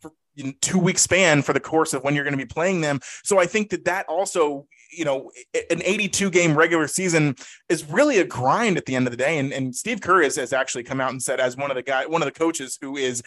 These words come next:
resting his players the most, is coming out and saying, "We need to have seventy-two games, or just, you know, shorten the, shorten the regular season for s-, by something, just so that we can have some sort of break, right? Some sort of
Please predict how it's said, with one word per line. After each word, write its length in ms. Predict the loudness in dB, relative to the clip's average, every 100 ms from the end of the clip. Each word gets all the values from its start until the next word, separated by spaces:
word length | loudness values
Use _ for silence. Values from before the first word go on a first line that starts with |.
| -16 0
resting 300 | 2 4 2
his 100 | 0
players 340 | -2 0 0
the 100 | 0
most, 420 | 0 2 2 0 -8 -20 _ -10
is 100 | -2
coming 200 | 2 2
out 60 |
and 120 | 0
saying, 280 | 0 -2 -2
"We 80 | -6
need 120 | -8
to 80 | -4
have 160 | -2 -2
seventy-two 380 | -2 -4 -8 -6
games, 340 | -4 -2 -4
or 100 | -6
just, 300 | -6 -10 -8
you 100 | -4
know, 120 | -4
shorten 440 | 0 2 2 2 0
the, 160 | 0
shorten 220 | -2 -6
the 60 | -4
regular 180 | -4 -4
season 260 | -8 -8
for 140 | -4 -4
s-, 320 | -4 -6 -12 _ -4
by 140 | -4
something, 420 | -2 -2 0 0
just 160 | -2 -2
so 80 | -2
that 140 | -2
we 80 | -4
can 140 | -6
have 280 | -4 -2 -2
some 180 | -4 -6
sort 220 | -4 -2
of 140 | -4 -8 -20 -20 _ _ _ _ _
break, 380 | 0 0 0 -2
right? 220 | 0 2
Some 160 | 2 2
sort 240 | 4 4
of 200 | 2 0